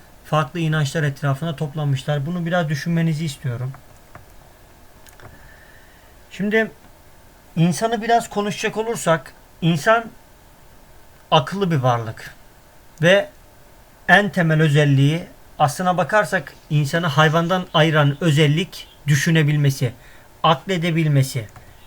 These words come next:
ve insan bu yeteneğiyle kendi varlığı, içinde yaşadığı kainat, olgu ve olayların sebep sonuçları üzerine fikir yürütmüştür.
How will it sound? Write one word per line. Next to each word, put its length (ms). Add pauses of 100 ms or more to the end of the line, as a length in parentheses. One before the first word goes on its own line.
(200)
ve 320 (580)
insan 500
bu 80
yeteneğiyle 720
kendi 400
varlığı, 580
içinde 360
yaşadığı 520
kainat, 840
olgu 400
ve 80
olayların 640
sebep 420
sonuçları 480
üzerine 460 (480)
fikir 420 (500)
yürütmüştür. 600